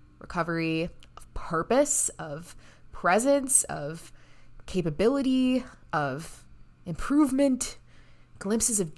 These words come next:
joy, passion, drive, just a totally different life. And I've also, like, truly almost lost my life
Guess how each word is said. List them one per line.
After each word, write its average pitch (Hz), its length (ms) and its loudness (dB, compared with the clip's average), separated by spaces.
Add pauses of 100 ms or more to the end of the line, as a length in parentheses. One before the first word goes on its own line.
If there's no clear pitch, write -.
joy, 226 580 0 (500)
passion, 208 760 0 (760)
drive, 180 800 6 (1300)
just 226 160 0
a - 20 0
totally 320 340 4
different 208 280 0
life. - 400 -6 (680)
And 196 560 -2 (720)
I've 214 140 2
also, 226 380 2
like, 151 240 -6 (360)
truly 220 440 -2
almost 180 200 -2
lost 139 400 6
my 139 140 -2
life - 380 0